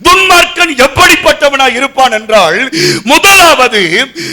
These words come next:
கர்த்தர் அவனுக்கென்று கொடுத்த படுக்கை. படுக்கை என்பது இங்கே சொல்லப்படுகிறது என்னவென்றால், இரவு வேளையில் அவன் நித்திரை செய்கிற காரியம். இரவிலே அவன் நித்திரை செய்யும் பொழுது துன்மார்க்கன் என்னத்தை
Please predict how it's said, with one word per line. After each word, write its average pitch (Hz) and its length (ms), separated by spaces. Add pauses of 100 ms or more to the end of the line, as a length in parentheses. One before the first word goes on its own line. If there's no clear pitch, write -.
(100)
கர்த்தர் 339 560
அவனுக்கென்று 311 720
கொடுத்த 285 440
படுக்கை. 233 800 (400)
படுக்கை 320 520
என்பது 262 380
இங்கே 240 200 (120)
சொல்லப்படுகிறது 226 600
என்னவென்றால், 190 680 (340)
இரவு 320 520
வேளையில் 277 400
அவன் 233 260
நித்திரை 262 460
செய்கிற 214 460
காரியம். 180 440 (920)
இரவிலே 370 520
அவன் 254 380
நித்திரை 320 560
செய்யும் 262 460
பொழுது 220 680 (440)
துன்மார்க்கன் 311 680
என்னத்தை 302 300